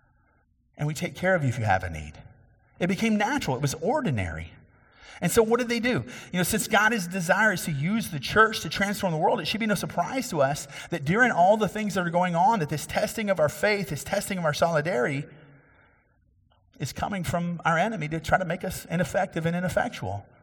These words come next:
right? And Satan's desire is to have us continually fighting over open-handed issues, things that we don't have to agree on. And, and man, if you look, it, it talks about it in this book. Some, I,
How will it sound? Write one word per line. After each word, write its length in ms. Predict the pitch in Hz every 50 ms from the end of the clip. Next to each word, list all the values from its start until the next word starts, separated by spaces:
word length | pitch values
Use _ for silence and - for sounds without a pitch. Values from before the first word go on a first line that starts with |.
| _ _
right? 380 | - 139 143 151 175 202 202 196 - - - - - - - - - - - - -
And 80 | 156 147
Satan's 380 | - 214 226 233 220 - -
desire 460 | 180 190 196 185 170 190 196 226 226 190
is 80 | -
to 60 | -
have 160 | 151 185 190 190
us 80 | -
continually 560 | - 196 165 - 185 202 208 214 208 208 214
fighting 400 | 202 - - 185 220 226 208 180
over 220 | 170 165 160 151 139
open-handed 540 | 175 185 - 196 175 190 196 196 190 180 196
issues, 360 | 214 - - - 131 120 -
things 220 | - 185 196 185
that 140 | 175 - -
we 80 | 185 175
don't 320 | 143 165 170 214 208 -
have 320 | - 196 202 226 214 -
to 160 | - 208 190 180
agree 400 | 160 139 147 165 190 214 214 165
on. 360 | 113 104 101 98 95 101 104 - - - _ _ _ _ _ _ _ _ _ _ _ _ _ _ _ _ _ _ _ _ - -
And, 120 | 147 143
and 240 | - 160 156 147 - - - - _ -
man, 200 | 160 165 180 175
if 120 | - -
you 60 | 143
look, 320 | 135 147 190 226 170 - - - - - - - - - - - - -
it, 280 | - - - 151 156
it 60 | 156 -
talks 260 | - 196 196 - -
about 120 | 190 180
it 40 | 175
in 60 | 151
this 140 | 143 131 -
book. 220 | 143 170 175 180
Some, 200 | - - 170 170
I, 220 | 147 131 120 110